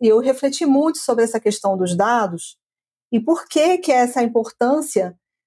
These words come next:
é, das empresas, né, de quem tá com a caneta na mão, de fato fazer essa transformação. Porque num ambiente mais diverso, ele traz novas ideias, como vocês mencionaram, que é o conceito da inovação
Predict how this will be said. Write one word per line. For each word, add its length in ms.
é, 460
das 340
empresas, 640
né, 160
de 100
quem 180
tá 120
com 120
a 60
caneta 440
na 100
mão, 280
de 120
fato 440
fazer 680
essa 240
transformação. 880
Porque 220
num 120
ambiente 380
mais 200
diverso, 560
ele 200
traz 320
novas 300
ideias, 340
como 160
vocês 260
mencionaram, 640
que 120
é 80
o 80
conceito 460
da 100
inovação 680